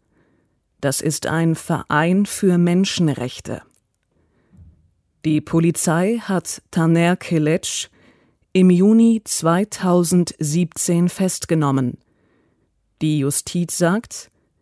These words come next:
Keleç hat Kontakte zu Terroristen. Damit meint die Justiz die Gülen-Bewegung. Das ist die Organisation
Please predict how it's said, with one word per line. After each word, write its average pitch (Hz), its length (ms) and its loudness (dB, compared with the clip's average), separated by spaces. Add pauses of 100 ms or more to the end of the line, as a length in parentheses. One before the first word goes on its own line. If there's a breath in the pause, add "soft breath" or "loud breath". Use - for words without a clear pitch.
(180)
Keleç 180 600 0
hat - 340 -4
Kontakte 180 840 -2
zu 170 340 -2
Terroristen. 165 1080 0 (1160)
Damit 160 560 0
meint 165 400 0
die 196 120 0
Justiz - 760 -4
die 151 340 -4
Gülen-Bewegung. 151 1200 0 (1400)
Das 131 240 -4
ist - 220 -4
die 165 200 -2
Organisation 175 1300 2